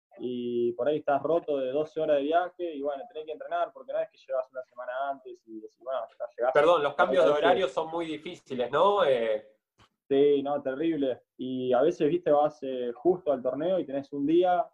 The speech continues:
Speaker 1: eh, y bueno, ese día en vez de descansar lo usás de adaptación porque lo que tiene este deporte es que todas las semanas son distintas. Eh, te, te cambian de pelotas, una pelota son más rápida que la que estaba jugando hace dos días,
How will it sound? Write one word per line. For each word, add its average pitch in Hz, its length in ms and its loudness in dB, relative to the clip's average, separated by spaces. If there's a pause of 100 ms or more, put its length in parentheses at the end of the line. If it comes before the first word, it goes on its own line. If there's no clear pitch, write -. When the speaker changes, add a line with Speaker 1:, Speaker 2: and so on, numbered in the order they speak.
(200)
Speaker 1:
eh, 117 320 -2
y 113 200 -8
bueno, 143 240 -2
ese 127 220 -8
día 147 400 4
en 127 100 -6
vez 139 140 0
de 131 80 0
descansar 131 480 -2
lo 143 60 -6
usás 135 240 2
de 135 40 -4
adaptación 131 580 -4
porque 117 400 -8 (360)
lo 123 140 -6
que 117 100 -6
tiene 139 220 -6
este 135 160 -8
deporte 160 340 -2
es 135 60 -4
que 123 400 -6
todas 147 160 6
las 131 100 -2
semanas 147 340 -2
son 139 160 -2
distintas. 127 480 -2 (220)
Eh, 110 320 -6
te, 107 140 -8
te 113 120 -10
cambian 123 300 0
de 117 80 0
pelotas, 156 640 4
una 123 340 -10 (140)
pelota 120 300 -6
son 123 160 -14
más 113 120 -6
rápida 120 460 -2
que 113 80 -10
la 110 160 -6 (100)
que - 400 -20
estaba 117 200 -2
jugando 123 220 -6
hace - 160 -10
dos 117 120 -4
días, 170 400 2